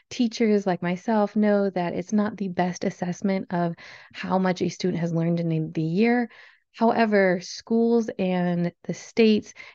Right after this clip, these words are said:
take these scores very seriously. There's a lot of pressure that's put on state standardized tests and how well students do on them and what their scores are.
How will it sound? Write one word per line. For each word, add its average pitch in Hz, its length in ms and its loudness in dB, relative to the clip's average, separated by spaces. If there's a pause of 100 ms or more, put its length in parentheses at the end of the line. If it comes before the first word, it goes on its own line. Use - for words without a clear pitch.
take 208 260 0
these 214 200 0
scores 185 480 -2
very 170 380 -2
seriously. 165 800 -4 (520)
There's 208 160 2
a 226 100 4
lot 185 320 2
of 226 140 -4
pressure 196 320 -4
that's - 240 -8
put 180 360 -4
on 165 220 -4
state 180 360 -6
standardized 165 600 -4
tests 285 400 -4 (480)
and 196 260 2
how 196 360 -2
well 180 600 2 (260)
students 180 420 -4
do 220 180 6
on 202 160 2
them 190 140 2
and 170 100 0
what 165 120 -4
their 160 120 -6
scores 160 580 -4
are. - 320 -8